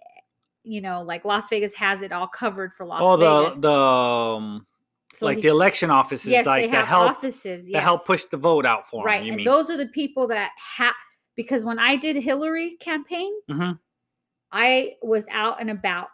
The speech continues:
Speaker 1: and
Speaker 2: Mm-hmm.
Speaker 1: I was phone banking.
Speaker 2: Uh-huh.
Speaker 1: When I did my assemblywoman,
Speaker 2: Mm-hmm.
Speaker 1: we had, uh, her office,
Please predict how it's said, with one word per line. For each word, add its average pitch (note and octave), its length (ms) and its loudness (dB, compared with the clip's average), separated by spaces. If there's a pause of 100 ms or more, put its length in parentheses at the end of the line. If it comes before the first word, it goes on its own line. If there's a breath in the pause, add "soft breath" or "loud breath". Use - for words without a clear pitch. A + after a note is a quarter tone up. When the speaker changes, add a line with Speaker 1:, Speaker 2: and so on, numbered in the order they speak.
(420)
Speaker 1:
and - 140 -2
Speaker 2:
Mm-hmm. G3 100 -2
Speaker 1:
I F#3+ 60 -4
was F#3+ 180 -10
phone G3+ 240 -2
banking. F3 480 -12
Speaker 2:
Uh-huh. G3+ 200 -6
Speaker 1:
When G3+ 120 -2
I G#3 80 0
did G#3 180 -2
my F#3+ 180 -4
assemblywoman, C4+ 720 -4 (340)
Speaker 2:
Mm-hmm. C4 120 -8
Speaker 1:
we G#3+ 160 0
had, F#3+ 460 -2 (480)
uh, F3+ 520 -6
her G3+ 180 -8
office, A#3+ 500 -4